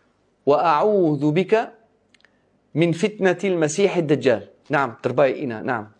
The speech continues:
Ada juga yang mula dengan azab kubur. Naam. Eh, kalau doa Abu Hurairah, sama. Yani, riwayat Abu Hurairah sama dengan riwayat Aisyah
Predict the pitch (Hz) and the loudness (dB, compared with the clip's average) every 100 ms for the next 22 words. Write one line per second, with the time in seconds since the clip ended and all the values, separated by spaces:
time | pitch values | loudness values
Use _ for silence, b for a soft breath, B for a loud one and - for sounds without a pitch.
0 | _ 104 127 127 127 123 120 123 135 143 | _ -2 0 0 2 2 2 0 2 2
1 | 131 123 107 113 120 - 117 110 _ - | 2 0 0 0 0 -2 -6 -6 _ -10
2 | 110 - B B B B B B - 127 | -10 -10 B B B B B B 2 4
3 | 120 104 85 - - 190 185 165 - - | 4 4 2 2 2 2 2 -2 -10 -10
4 | 170 180 - 196 208 196 214 254 294 - | 0 2 2 2 2 2 4 4 0 -4
5 | - 185 185 139 - - 104 - - 139 | -2 -2 0 -4 -6 -10 -8 -8 -2 4
6 | 170 202 220 165 160 165 180 220 302 - | 4 4 2 -2 0 2 2 2 0 -6
7 | _ - 180 185 170 170 160 165 185 - | _ -2 0 0 0 0 4 4 4 2
8 | 160 156 135 | -2 -2 -4